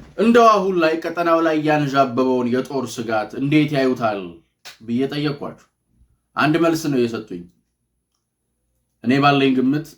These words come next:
አሉ፣ «የኢትዮጵያ መንግስት ከየትኛውም አገር ጋር በእግረኛ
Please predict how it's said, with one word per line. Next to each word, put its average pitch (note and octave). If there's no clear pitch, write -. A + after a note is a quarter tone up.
አሉ፣ F#2+
«የኢትዮጵያ A#2
መንግስት C3
ከየትኛውም B2
አገር A2
ጋር C3+
በእግረኛ A#2+